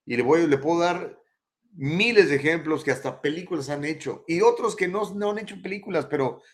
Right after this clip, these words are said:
gente que usted conoce en su comunidad, que dice, "Oye, ¿este cuate cómo prosperó?".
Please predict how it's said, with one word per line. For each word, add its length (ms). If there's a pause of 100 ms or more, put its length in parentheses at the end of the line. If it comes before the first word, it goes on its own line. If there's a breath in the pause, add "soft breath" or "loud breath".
(120)
gente 220
que 60
usted 200
conoce 500
en 60
su 120
comunidad, 720
que 80
dice, 120
"Oye, 100
¿este 140
cuate 200
cómo 220
prosperó?". 720